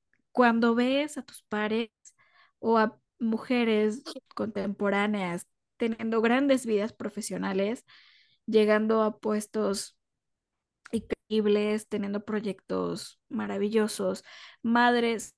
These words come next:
madres o no sean madres, obviamente ya hay, hay sentimientos que yo los he sentido de dónde pude haber llegado, eh, qué tanto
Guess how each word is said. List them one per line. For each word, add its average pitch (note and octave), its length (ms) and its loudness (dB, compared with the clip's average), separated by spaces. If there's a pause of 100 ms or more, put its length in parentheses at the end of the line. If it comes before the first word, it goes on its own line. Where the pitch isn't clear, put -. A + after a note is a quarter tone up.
madres G#3 360 -4
o A3+ 140 -2
no A3+ 160 0
sean G#3+ 300 -2
madres, F#3+ 500 -2
obviamente A#3 880 0
ya F#3 240 -6
hay, A3 440 0 (1600)
hay A3+ 240 6
sentimientos G#3+ 920 0
que F3+ 280 -6
yo F3 160 0
los F3 160 -2
he A#3 40 -4
sentido G#3 680 -2
de A#3 580 0 (2000)
dónde A#3+ 760 4
pude A#3+ 280 4
haber G3 200 0
llegado, F#3+ 580 -4 (540)
eh, G#3 640 -4 (720)
qué A#3 140 0
tanto A3 920 -2